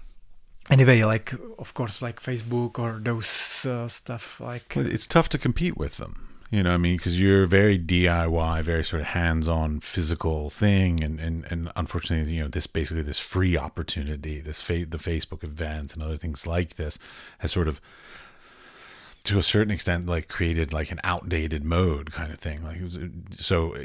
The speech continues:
Speaker 2: are you gonna try and keep up with it and try and find, like, a way to either, either use the existing structures, like, use Facebook events, like, and you put the events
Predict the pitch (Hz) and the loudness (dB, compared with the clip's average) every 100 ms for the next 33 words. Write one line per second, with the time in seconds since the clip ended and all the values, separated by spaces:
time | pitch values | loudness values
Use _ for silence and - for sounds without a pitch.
0 | - - 90 85 90 82 - 95 92 87 | -6 0 2 4 2 2 2 2 2 2
1 | 104 92 107 - 127 - 131 131 82 90 | 0 0 -2 0 0 2 0 0 -2 -2
2 | - 90 92 87 98 95 98 98 82 87 | 0 0 2 0 0 0 0 0 -2 0
3 | 90 92 92 - 90 87 80 82 80 76 | 2 2 0 0 0 0 2 2 2 -2
4 | - - 101 90 78 80 85 104 104 120 | -6 -4 0 2 2 2 2 2 2 0
5 | 110 90 95 - 101 82 - 87 - 127 | 0 0 -2 0 0 0 -2 -2 -2 -2
6 | 127 - 78 - 80 80 73 - 85 78 | -2 -4 -4 -4 -2 0 -2 -4 -6 -6
7 | - 85 76 - 82 80 80 78 76 82 | -6 -8 -8 -6 -6 -4 -4 -4 -6 -8
8 | 76 82 80 80 87 87 - 80 - 78 | -8 -4 -2 0 2 2 2 0 0 -2
9 | 76 73 | -2 -6